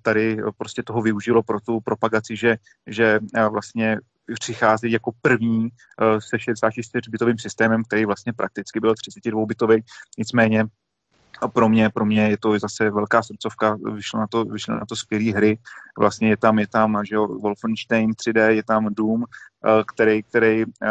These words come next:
já třeba osobně hraju nejradši Wolfensteina na Jaguaru, protože, eh, protože prostě je dělaný trošičku jinak, má, má tu grafiku trošku jinou,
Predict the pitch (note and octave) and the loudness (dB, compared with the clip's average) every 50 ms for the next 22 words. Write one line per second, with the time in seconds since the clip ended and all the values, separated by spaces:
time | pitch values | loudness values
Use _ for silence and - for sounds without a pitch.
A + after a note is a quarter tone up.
0 | G#2+ G#2+ G#2+ G#2+ A2+ A2 A2+ - - G#2+ - - - - - A2 A#2 A2 G#2+ A2 | 0 2 2 4 4 4 2 2 -2 -8 -10 -10 -10 -12 -8 -6 -6 -4 -4 -2
1 | G#2+ A2+ A2+ G#2+ G#2 A2 A2 - - - A#2 A2+ G#2+ G#2+ D3 A2 G#2 - A#2 A#2 | -2 -2 -2 0 0 0 0 -2 -2 -4 -2 -2 -2 -4 -8 -10 -10 -8 -10 -12
2 | - - A#2+ A2 A2+ A2+ A2 G#2+ G#2 G#2 G#2+ G#2+ G#2+ A2 G#2+ A2 A2 A2 G#2+ G#2+ | -10 -6 -4 -2 0 2 2 2 0 0 0 -2 -4 -2 0 2 4 4 4 4
3 | G#2+ A#2 A#2+ B2+ - - - - - _ _ _ - A2 G#2+ - - A#2 G#2+ G#2+ | 2 0 -2 -4 -10 -18 -20 -20 -20 _ _ _ -4 -4 -2 -2 -2 -2 0 2
4 | A2+ A2+ A2 A2 A2+ A2+ - _ - A2+ A2 A2 - - A2 G#2+ - - A2+ G#2 | 4 4 6 4 4 2 -2 _ -6 -4 -4 -4 -4 -6 -8 -6 -4 -4 -6 -4
5 | - A2 G#2+ A2 G#2+ G#2+ G#2+ G#2+ - _ - - - - - - A#2+ A2+ A#2 A#2 | 0 0 2 2 4 2 0 0 -4 _ -16 -16 -16 -10 -6 -4 -2 2 4 4
6 | A2 A2+ A2 - - A2+ - A#2 A2+ A2+ A2 A2 A2 G#2+ - A2 - _ _ - | 4 4 2 -2 -6 -6 -2 -2 0 0 0 0 -2 -6 -8 -12 -16 _ _ -12
7 | - A#2 A2 A2 A2+ G#2 - A2 A2 G#2+ G#2 G2+ G2+ - - A2 A2 G#2+ - A2+ | -8 -4 -2 0 0 0 0 0 0 0 0 0 -2 -2 -2 -2 -2 -2 -4 -6
8 | A2 A2 G#2+ G#2 - A#2 A2 - - - G#2+ - - - A2+ A2 G#2 G#2 G#2+ A2 | -6 -6 -6 -6 -6 -10 -12 -10 -8 -10 -10 -10 -10 -8 -6 -2 0 0 0 0
9 | A2 | 0